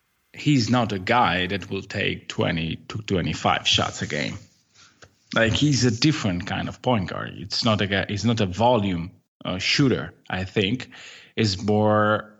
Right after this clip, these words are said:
a floor general who can take ten to fifteen shots and, and be an elite defender and an elite,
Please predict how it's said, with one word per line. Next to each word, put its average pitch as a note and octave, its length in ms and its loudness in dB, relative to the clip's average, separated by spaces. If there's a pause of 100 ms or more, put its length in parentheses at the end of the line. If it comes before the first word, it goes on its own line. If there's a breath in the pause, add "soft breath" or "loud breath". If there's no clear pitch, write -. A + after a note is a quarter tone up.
(1040)
a - 60 -2
floor C3+ 300 2
general G2+ 560 -2
who A#2 320 -2
can G#2 640 2 (180)
take G2 580 0
ten G#2+ 340 2
to G2+ 120 -4
fifteen F#2+ 440 -2
shots G2 540 2 (420 loud breath)
and, G#2 600 2
and G#2 180 0
be G#2 360 4
an G2+ 100 4
elite A2+ 320 2
defender G#2+ 720 2
and G2 220 -2
an F#2 80 0
elite, G2+ 420 2